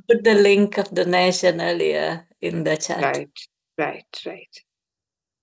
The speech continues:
Speaker 2: Okay, well, thank you everybody for being here and nice to see everyone again. Um, yeah, and, uh, hopefully see you at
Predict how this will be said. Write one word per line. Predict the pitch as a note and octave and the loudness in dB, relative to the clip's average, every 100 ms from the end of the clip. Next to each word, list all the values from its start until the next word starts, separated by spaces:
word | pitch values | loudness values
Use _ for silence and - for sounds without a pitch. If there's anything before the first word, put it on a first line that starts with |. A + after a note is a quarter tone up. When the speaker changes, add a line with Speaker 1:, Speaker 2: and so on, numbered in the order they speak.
| _ _ - | _ _ -8
Speaker 2:
Okay, | - G3 G3+ A3 A3 - A#3 A#3+ A#3 G3+ G3 | -4 -2 -2 -4 -6 -6 0 4 4 4 0
well, | G#3+ A#3+ B3+ B3+ B3+ - B3 _ | -2 0 0 0 -4 -10 -18 _
thank | - A#3 B3+ C4+ | -8 -8 -6 -6
you | B3+ | 0
everybody | B3 B3+ B3 A#3+ A#3+ B3 B3+ | 0 0 -4 -4 -4 -4 -4
for | A#3+ A#3 | -4 0
being | A3+ A#3 A#3+ A#3 | 0 0 -4 -8
here | A#3 A3+ A3 G#3+ | -8 -4 -2 -2
and | G#3 G3+ | -4 -6
nice | G3 G3+ - - | -6 -6 -8 -12
to | G3 | -12
see | - F#3+ F#3+ | -6 -4 -2
everyone | F#3+ F#3+ F#3+ F#3 F#3 | -2 -4 -4 -4 -4
again. | F3+ F3 F3 F3 - _ _ _ _ _ _ _ _ _ _ _ _ - | -2 -2 -2 -6 -12 _ _ _ _ _ _ _ _ _ _ _ _ -10
Um, | F#3+ F#3 F#3 F#3 F3+ F3+ F3 F3 - _ _ _ _ _ _ - | -8 -6 -6 -6 -6 -8 -10 -14 -18 _ _ _ _ _ _ -4
yeah, | A3+ E4 D#4+ F3+ F#3+ G3 | 0 0 -2 -6 -10 -10
and, | G#3 G#3+ A3 A3 A3 | -4 0 2 4 6
uh, | A3 A3+ A3 C4 | 4 2 -2 2
hopefully | C#4 - D#4+ D#4 | 2 4 6 8
see | D4+ - C#4+ | 6 0 2
you | D4 D4 | 2 2
at | D4+ - | 0 -4